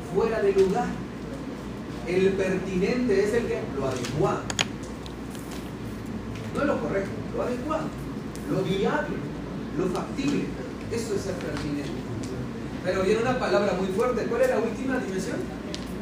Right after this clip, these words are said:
Equidad. Equi-, equidad, no la suelten, viene mucho en el examen de equidad. ¿Sale? Pero recuerden, es aquí la parte de la equidad, nosotros estamos así como conscientes que no es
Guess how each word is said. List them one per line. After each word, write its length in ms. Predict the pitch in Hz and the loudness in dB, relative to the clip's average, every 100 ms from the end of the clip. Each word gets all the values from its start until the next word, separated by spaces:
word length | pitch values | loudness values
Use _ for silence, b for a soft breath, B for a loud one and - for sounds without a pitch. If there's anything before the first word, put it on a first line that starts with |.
| - - - - - - - | -4 -4 -4 -6 -6 -4 -4
Equidad. 260 | - - - | 0 0 0
Equi-, 360 | - 208 - - | 0 0 2 2
equidad, 340 | 226 269 294 285 - - - - | 2 4 4 4 -2 -8 -6 0
no 80 | 262 | 2
la 160 | 254 | 2
suelten, 400 | - 175 - - | 2 2 2 0
viene 200 | - 226 | 0 2
mucho 260 | 214 220 220 | 0 0 0
en 60 | |
el 80 | 160 | 0
examen 320 | 151 202 185 - | -2 -2 -2 -2
de 80 | |
equidad. 340 | - - - 127 - - - - | -4 -4 -4 -4 -4 -4 -4 -4
¿Sale? 400 | - - - - - - - - - - - | -4 -2 0 0 -2 -4 -6 -6 -6 -6 -2
Pero 180 | 196 202 | 2 2
recuerden, 640 | 208 214 202 202 226 - | 2 2 2 2 0 0
es 100 | - | 0
aquí 300 | - 277 - | 0 0 2
la 160 | 294 - | 2 2
parte 300 | - - 247 | 2 2 2
de 120 | - | 2
la 200 | - 139 135 | 2 2 2
equidad, 560 | 135 165 180 214 - - - - 165 | 2 2 4 4 2 -2 -6 -6 -4
nosotros 320 | 202 - 190 202 | -2 -2 0 -2
estamos 320 | - 208 208 | 0 0 0
así 160 | - | 0
como 240 | - 208 - | 2 2 2
conscientes 720 | 165 165 220 220 202 156 - - - 214 | 0 0 0 -2 -2 -2 -4 -6 -6 -4
que 140 | 196 202 | -2 0
no 100 | 240 | 0
es 160 | 269 | 2